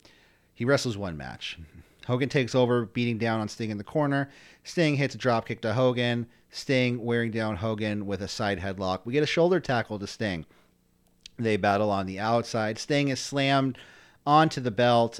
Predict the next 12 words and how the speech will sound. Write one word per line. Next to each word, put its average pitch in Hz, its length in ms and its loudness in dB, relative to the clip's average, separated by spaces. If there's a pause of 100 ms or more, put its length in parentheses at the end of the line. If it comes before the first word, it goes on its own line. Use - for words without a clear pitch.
Uh, 107 200 -2
Hogan 120 400 0
uses 113 440 -6
the 107 360 -2
bat 113 340 2
on 107 200 -4
Sting 117 540 -2
in 104 140 -8
front 117 240 -4
of 113 60 -2
the 107 80 0
ref 104 600 -2